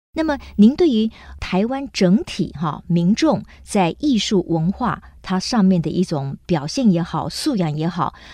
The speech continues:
您因为常年哈，担任这个公职哈，不管是在文建会啦，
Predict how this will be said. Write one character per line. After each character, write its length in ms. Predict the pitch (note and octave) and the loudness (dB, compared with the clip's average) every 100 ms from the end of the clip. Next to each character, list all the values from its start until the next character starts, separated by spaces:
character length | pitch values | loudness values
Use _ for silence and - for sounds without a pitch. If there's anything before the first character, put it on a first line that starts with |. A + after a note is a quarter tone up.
| - | -2
您 180 | F3+ F#3+ | 0 2
因 120 | A#3 | 2
为 160 | G#3+ F3+ | 0 -2
常 320 | - F3 G#3+ | -2 2 2
年 200 | D#3+ D#3 | 2 -2
哈， 240 | E3+ B2+ - | -4 -6 -2
担 180 | F#3 F#3 | 2 2
任 160 | E3+ | 2
这 120 | D#3 | -2
个 80 | D#3 | -4
公 280 | - F#3+ F#3+ | 0 2 2
职 320 | - C#3 C#3+ | 2 -6 -6
哈， 240 | D#3+ B2 - - - | -6 -8 -12 -8 -4
不 80 | |
管 160 | E3+ C#3+ | -2 -2
是 120 | F3 | -2
在 120 | D#3+ | -2
文 180 | C3+ D3 | 0 -2
建 240 | G#3+ A3+ G#3+ | 0 0 0
会 160 | B3 | -2
啦， 340 | G#3+ F#3+ F#3 | -2 -4 -6